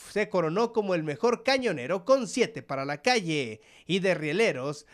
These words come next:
Víctor Velasco fue el mejor lanzador. Finalmente, en la máxima categoría, Autotransportes Migo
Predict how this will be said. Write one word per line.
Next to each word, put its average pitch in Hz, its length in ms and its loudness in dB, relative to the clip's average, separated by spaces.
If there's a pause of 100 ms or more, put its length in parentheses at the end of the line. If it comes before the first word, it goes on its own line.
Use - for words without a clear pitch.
(120)
Víctor 262 380 0
Velasco 208 760 -4
fue 254 180 4
el 254 80 4
mejor 170 380 -2
lanzador. 160 840 4 (280)
Finalmente, 160 920 -4
en 196 120 0
la 170 120 0
máxima 175 560 -4
categoría, 165 800 0 (260)
Autotransportes 208 1400 2
Migo 151 460 -2